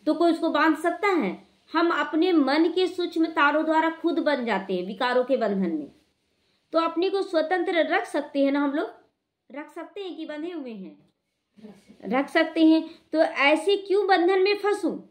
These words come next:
क्यों ना बाप से अमृत लेकर अमृत का दान करूं? अपने अंदर ये धारणा करना है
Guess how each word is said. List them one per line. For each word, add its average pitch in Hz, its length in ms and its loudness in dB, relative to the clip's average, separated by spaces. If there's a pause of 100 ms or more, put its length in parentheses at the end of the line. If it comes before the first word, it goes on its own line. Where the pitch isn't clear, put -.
(680)
क्यों 381 180 0
ना 392 140 2
बाप 247 420 -2
से 349 80 0
अमृत 302 400 0
लेकर 320 360 -2
अमृत 240 380 -2
का 294 120 -2
दान 311 280 -2
करूं? 311 260 -4 (500)
अपने 247 240 -16
अंदर 262 260 -12
ये 269 120 -10
धारणा 254 360 -14
करना 330 280 -10
है 277 340 -12